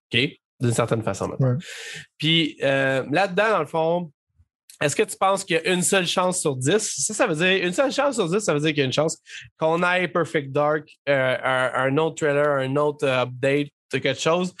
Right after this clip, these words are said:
Speaker 1: ou genre, c'est tellement loin dans le futur qu'on n'aura pas rien, c'est sûr, mettons.
Speaker 2: Euh, ben, je reviens à ce que je disais, genre, ils vont, ils vont faire les gros canons. Fait qu'ils vont montrer de quoi.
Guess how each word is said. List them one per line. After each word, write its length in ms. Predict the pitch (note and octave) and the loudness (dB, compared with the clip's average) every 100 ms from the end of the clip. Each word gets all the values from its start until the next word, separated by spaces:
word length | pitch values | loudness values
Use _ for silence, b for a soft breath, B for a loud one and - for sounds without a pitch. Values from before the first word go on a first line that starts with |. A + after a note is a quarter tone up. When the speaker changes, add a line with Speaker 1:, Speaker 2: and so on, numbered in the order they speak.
| B B - | B B -8
Speaker 1:
ou 240 | G3 G3+ F#3+ | 0 2 2
genre, 480 | D3+ D#3+ D#3 D3+ | 2 2 2 0
c'est 440 | C#3 - C#3 C3 A#2 | -2 -2 0 -2 -2
tellement 400 | - F#3 E3+ D3 | 0 0 0 0
loin 220 | C3 C#3 | 2 2
dans 120 | C#3+ B2+ | 2 0
le 60 | |
futur 300 | A2+ - C3+ C3+ | -4 -2 -2 0
qu'on 460 | A#2+ A2 G2 A#2 | 0 2 2 0
n'aura 260 | A#2+ A#2 A2+ | 0 0 0
pas 100 | A2+ | 0
rien, 160 | A2 A2 | 0 0
c'est 140 | G2+ | -4
sûr, 140 | - A2 | -6 -6
mettons. 140 | A2 - _ _ _ _ - E3 | -6 -10 _ _ _ _ -10 -2
Speaker 2:
Euh, 260 | E3 F3 | 2 2
ben, 280 | E3 F#3+ F#3+ | 2 0 0
je 60 | F3 | 0
reviens 180 | F3+ G#3 | 2 2
à 40 | |
ce 180 | F#3+ E3+ | 0 0
que 60 | D#3+ | 0
je 80 | |
disais, 320 | B2 C3 C3+ B2 | 0 2 2 0
genre, 240 | B2 B2 C3+ | 0 0 0
ils 60 | |
vont, 720 | A#2+ C3 C3 B2+ - A#3+ - - _ _ - | 0 0 2 0 -2 -6 -12 -20 _ _ -4
ils 80 | |
vont 140 | C3 C#3+ | -2 0
faire 140 | E3+ | 0
les 80 | D#3+ | 0
gros 140 | B2+ C3 | 0 0
canons. 320 | C3 A#2+ A#2 | 0 2 0
Fait 120 | - C3 | -2 -4
qu'ils 120 | C3+ | 0
vont 100 | D#3 | 0
montrer 220 | E3 D3 | 0 -2
de 60 | B2 | -4
quoi. 200 | - - | -4 -6